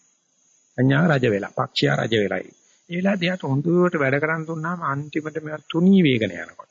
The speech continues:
පස්සද්ධියට එනකොට සංඥාව වදින්න නැතුව යනවා. සංඥාව අල්ලන්න නැතුව යනවා. ආන්නේ ඒ සංසිද්ධියේදී හිත කලකොල නොවීමට සතිය බාධා නොවේ පවත්තන්න නම් වැඩේ හරියාගෙන එනකොට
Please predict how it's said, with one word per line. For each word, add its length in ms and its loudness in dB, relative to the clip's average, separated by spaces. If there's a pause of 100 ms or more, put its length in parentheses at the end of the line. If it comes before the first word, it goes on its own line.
(100)
පස්සද්ධියට 720 0
එනකොට 380 0 (540)
සංඥාව 640 2 (100)
වදින්න 400 4
නැතුව 260 -2
යනවා. 220 -10 (720)
සංඥාව 400 4
අල්ලන්න 320 4
නැතුව 280 2
යනවා. 280 -4 (380)
ආන්නේ 560 2
ඒ 180 4
සංසිද්ධියේදී 960 -2
හිත 200 2
කලකොල 440 0
නොවීමට 540 -4 (1200)
සතිය 500 0
බාධා 400 2
නොවේ 240 4
පවත්තන්න 540 -4
නම් 240 -4 (500)
වැඩේ 300 2
හරියාගෙන 560 0
එනකොට 440 0